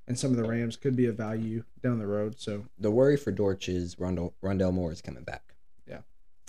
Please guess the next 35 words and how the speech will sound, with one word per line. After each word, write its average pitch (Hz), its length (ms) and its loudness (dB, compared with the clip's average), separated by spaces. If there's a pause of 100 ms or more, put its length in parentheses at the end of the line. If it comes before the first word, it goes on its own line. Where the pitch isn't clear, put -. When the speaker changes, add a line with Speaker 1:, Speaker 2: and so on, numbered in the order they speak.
(320)
Speaker 2:
Off 101 180 2
the 98 100 2
injury, 85 440 0
and 87 160 -4
he 95 440 2
likely 95 600 -2 (500)
loses 95 420 0
his 87 160 -8
role 85 220 0
altogether. - 480 -8 (1120)
Speaker 1:
Fair 156 100 0
point. 143 240 -2 (120)
Fair 139 120 0
point. 131 260 -4 (1000)
Honestly, 131 280 0
didn't 127 160 4
do 120 100 4
that 113 100 2
much 117 180 -4
research, - 360 -10
so. - 120 -10 (480)
Speaker 2:
Hey, - 240 -2
five 98 160 2
dollar 113 220 8
Dortch. 120 420 6 (220)
Speaker 1:
Five 107 140 -2
dollar 151 200 2
Dortch. - 300 0 (1160)
Yeah. 95 200 -6 (300)
Anything 135 240 2
else 131 180 2
you 135 80 -4
saw 135 140 2
here 135 160 4
worth 131 240 2